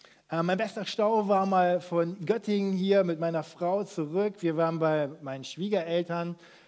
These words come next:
und, ähm, ja, äh, jetzt so zum Essen, ne? Man kann ja zum Essen immer viel sagen, aber jetzt kann ich ja mal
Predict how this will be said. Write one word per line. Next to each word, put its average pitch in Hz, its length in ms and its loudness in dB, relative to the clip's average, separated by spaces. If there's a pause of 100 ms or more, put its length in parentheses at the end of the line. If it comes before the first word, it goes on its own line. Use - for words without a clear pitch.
(160)
und, 147 420 -4
ähm, 143 440 -4 (540)
ja, 151 300 -2 (160)
äh, 139 200 -8 (120)
jetzt 143 240 -4
so 147 200 -2 (100)
zum 160 180 -4
Essen, 170 400 -4
ne? 170 160 2
Man 151 160 -6
kann 151 160 -10
ja 151 140 -4
zum 147 160 -14
Essen 147 240 -10
immer 139 160 -8
viel 170 260 -4
sagen, 147 320 -2
aber 131 240 -6
jetzt 123 220 -10
kann 143 160 -10
ich 135 100 -14
ja 123 140 -8
mal 120 360 -12